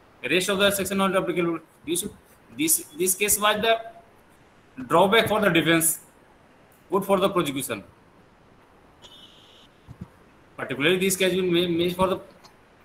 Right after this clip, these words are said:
made for the prosecution side. Prosecution,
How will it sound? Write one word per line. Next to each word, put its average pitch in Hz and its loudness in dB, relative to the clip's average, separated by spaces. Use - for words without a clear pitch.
made 175 0
for 185 0
the 185 -2
prosecution 170 -2
side. 113 -2
Prosecution, 156 -2